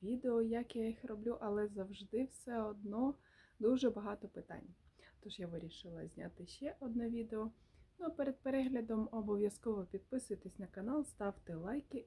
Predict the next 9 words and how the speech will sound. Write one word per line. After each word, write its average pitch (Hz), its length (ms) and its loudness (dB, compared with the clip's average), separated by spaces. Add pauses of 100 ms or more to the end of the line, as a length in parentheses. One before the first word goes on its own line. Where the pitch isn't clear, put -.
і 233 60 -12
всім 370 400 -6
гарного 208 440 -4
перегляду! 165 640 -10 (680)
Ну, 320 80 0
а - 20 4
я 240 140 2
почну 190 400 -8
працювати. - 680 -12